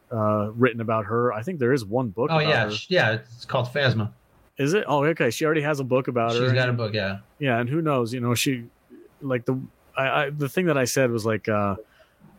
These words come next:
Speaker 1: you know, it took twenty years for us to learn where Boba Fett came from, and the only reason we know, and I, honestly, this might actually serve into our plot about, uh, fan service, is, like, do we really need to have Boba Fett being the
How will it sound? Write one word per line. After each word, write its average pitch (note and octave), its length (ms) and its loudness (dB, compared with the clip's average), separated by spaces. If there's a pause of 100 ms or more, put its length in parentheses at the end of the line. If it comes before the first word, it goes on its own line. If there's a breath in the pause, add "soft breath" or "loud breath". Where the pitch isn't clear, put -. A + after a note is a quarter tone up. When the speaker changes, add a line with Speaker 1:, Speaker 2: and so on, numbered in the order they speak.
(100)
Speaker 1:
you C3+ 80 -2
know, A#2 120 4
it A#2+ 80 0
took C#3+ 180 -2
twenty B2 300 0
years A2+ 240 0
for A2 160 -2
us G2 120 -2
to G#2+ 80 -6
learn G#2+ 280 0
where G2 160 0
Boba G2+ 360 -2
Fett A2 220 -2
came G#2 240 -2
from, G2 220 0
and G2 100 0
the G#2 100 -2
only A2+ 200 0
reason G#2+ 320 0
we G#2 80 -4
know, A2+ 280 0
and G#2 80 -2
I, G#2+ 160 -6
honestly, C3 380 0
this C3+ 240 -2
might D3+ 260 2
actually C#3 440 -2 (100)
serve D3 340 4
into B2+ 260 0
our A#2 120 2
plot D3 320 0
about, A#2 380 0
uh, G#2+ 180 0
fan E3 300 -2
service, G#2+ 400 -2
is, A2 120 -2
like, A2+ 180 2 (920 loud breath)
do D3+ 160 -2
we D#3 140 2
really G#3 300 0
need F3+ 320 0
to F3 80 -2
have E3 220 -2
Boba D3+ 280 0
Fett D#3+ 340 0
being D3 360 0
the C#3 100 -2